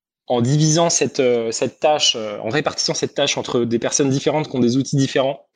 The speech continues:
et des profils différents. Euh, quand on a ce déclic, euh, et si l'équation économique, euh, bien sûr, le permet, et ben là, en fait, on, on rechigne pas, on prend l'équipe actuelle, on la divise en deux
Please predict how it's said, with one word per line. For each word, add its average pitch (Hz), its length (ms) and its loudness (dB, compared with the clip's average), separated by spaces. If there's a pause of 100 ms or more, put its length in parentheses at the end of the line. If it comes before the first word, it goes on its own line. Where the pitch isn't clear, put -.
(340)
et 135 80 0
des 120 100 4
profils - 380 0
différents. 139 420 0 (800)
Euh, 127 800 -2
quand - 180 -6
on 143 80 0
a 165 100 2
ce 151 60 0
déclic, 160 560 0 (440)
euh, 127 760 -4 (600)
et 127 120 -6
si - 180 0
l'équation 147 460 2
économique, 151 560 0
euh, 120 140 -2
bien 120 160 -6
sûr, 135 200 -6
le 113 100 -2
permet, 131 560 0
et 123 100 -6
ben 117 160 -2
là, 135 100 2
en 131 80 2
fait, 147 240 -2
on, 113 260 -10 (600)
on 120 80 -2
rechigne 139 440 2
pas, 156 160 0
on 147 120 0
prend - 180 -2
l'équipe 143 380 0
actuelle, 143 440 0
on 143 100 -6
la 127 100 -10
divise 143 340 0
en 131 80 2
deux 131 260 2